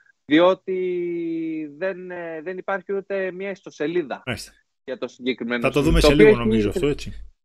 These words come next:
Speaker 1: Βεβαίως, έχει χρηματοδοτηθεί με τρομερά κεφάλαια από το,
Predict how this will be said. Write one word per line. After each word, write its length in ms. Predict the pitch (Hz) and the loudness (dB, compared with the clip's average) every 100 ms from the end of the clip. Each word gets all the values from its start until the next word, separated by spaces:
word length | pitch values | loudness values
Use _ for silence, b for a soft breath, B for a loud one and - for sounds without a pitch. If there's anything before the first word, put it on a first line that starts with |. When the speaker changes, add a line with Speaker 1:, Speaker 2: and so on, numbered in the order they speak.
| _ _ _ _ _ _ _ _ _ - | _ _ _ _ _ _ _ _ _ -4
Speaker 1:
Βεβαίως, 300 | 123 131 123 | 0 0 2
έχει 120 | 214 | 0
χρηματοδοτηθεί 800 | 220 202 175 156 147 139 135 175 | 0 -4 -2 0 0 -2 -4 -8
με 140 | 220 214 | -6 -6
τρομερά 400 | 180 165 175 185 | -6 -2 -2 -2
κεφάλαια 500 | 180 180 170 139 117 | -6 -4 -4 -2 -4
από 180 | 120 | -6
το, 100 | 113 | -8